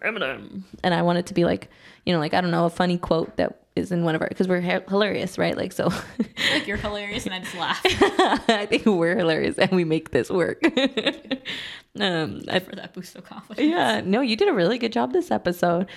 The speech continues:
Speaker 1: Okay, so if you have any more case suggestions, thank you so much to our listener who suggested today's case. Um, if you have any more case suggestions or if you have anything else that you'd wanna talk to us about, some interesting stories that are going on in your life,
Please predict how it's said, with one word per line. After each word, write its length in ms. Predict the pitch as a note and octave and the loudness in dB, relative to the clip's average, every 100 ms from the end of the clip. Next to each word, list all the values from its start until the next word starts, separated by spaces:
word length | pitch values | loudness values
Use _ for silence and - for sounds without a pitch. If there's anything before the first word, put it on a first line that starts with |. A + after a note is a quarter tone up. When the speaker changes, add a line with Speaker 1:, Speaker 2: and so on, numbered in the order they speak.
| A#3 _ - | -16 _ -6
Speaker 1:
Okay, 300 | A3 C#4+ C#4 | -2 0 0
so 300 | - A#3 C4 | 2 2 2
if 180 | A#3 A#3 | 2 2
you 80 | |
have 140 | A#3 A#3 | 2 4
any 100 | A#3+ | 4
more 160 | A#3 | 4
case 260 | A#3 B3 A#3+ | 2 0 0
suggestions, 520 | A#3 A#3 A#3 B3+ B3+ | 2 0 2 0 0
thank 180 | G#3 G#3 | -2 -2
you 60 | G#3+ | 0
so 160 | G#3 | 0
much 240 | G3+ G#3+ - | 2 0 2
to 80 | |
our 120 | G#3 G3+ | 2 2
listener 400 | G#3 A#3 A3+ G#3+ | 2 2 4 4
who 160 | F#3 | 2
suggested 500 | F3 G3 G3 F#3+ - | 2 2 2 0 -4
today's 320 | - F#3+ G3 - | -2 2 2 2
case. 260 | F#3 F#3 - - - | 2 2 -4 -20 -4
Um, 480 | - F#3+ F3 E3 F3 | 2 2 2 0 -2
if 100 | F#3+ | 0
you 60 | G#3+ | 2
have 120 | G#3 | 4
any 100 | G#3 | 2
more 180 | G3+ G3+ | 2 2
case 240 | - A3 | 0 0
suggestions 640 | A3 A3 A#3 - B3 A#3+ G#3+ | 2 0 0 0 2 4 4
or 220 | F3+ F3 | 4 2
if 160 | F3 | 2
you 40 | F#3 | 2
have 260 | G3 F#3+ G3+ | 2 2 2
anything 360 | F#3+ G3+ G3+ | 2 2 2
else 200 | F#3 G#3 | 2 2
that 140 | G3+ F#3+ | 0 0
you'd 120 | F#3 | 2
wanna 220 | F3+ F#3 | 2 2
talk 220 | G#3 G#3 | 2 2
to 120 | G3+ | 2
us 100 | G3+ | 2
about, 440 | G3 G3 F#3+ G3 - | 2 4 4 2 0
some 280 | F3 E3+ E3+ | 0 2 0
interesting 460 | F#3 F3+ F3+ F3 - | 2 0 0 -2 -4
stories 560 | - G#3+ G#3 G#3 G3 - | 0 2 4 2 0 0
that 140 | F#3 | 0
are 80 | E3+ | 0
going 240 | F3+ F3+ | 2 2
on 160 | F#3 F#3 | 2 2
in 80 | F3+ | 2
your 180 | F#3+ G3+ | 2 4
life, 280 | G3 G3 | 2 0